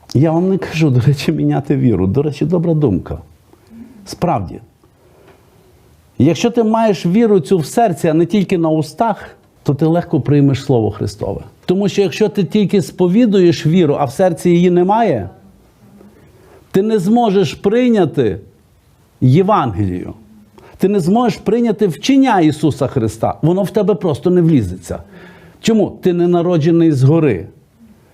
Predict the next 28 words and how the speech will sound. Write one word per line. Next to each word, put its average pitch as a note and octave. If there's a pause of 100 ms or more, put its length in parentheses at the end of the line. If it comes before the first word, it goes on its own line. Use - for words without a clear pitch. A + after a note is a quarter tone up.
(400)
Це G#3
те G3+
саме, A#3
що, F3
не F#3+
народившись, G3+
дитина, F#3 (440)
її F#3
кормити G#3
молоком. F3 (1080)
Ну, F#3
яким F3
чином? G2 (220)
Це -
ж D#3
неможливо. E3+ (460)
Но C3+
народившись, C3+ (100)
дитина C#3
хоче C#3
їсти. B2 (680)
Якщо E3+
ти E3+
народжений D3
згори, C3
ти E3+
хочеш D3+ (160)
правди, G2+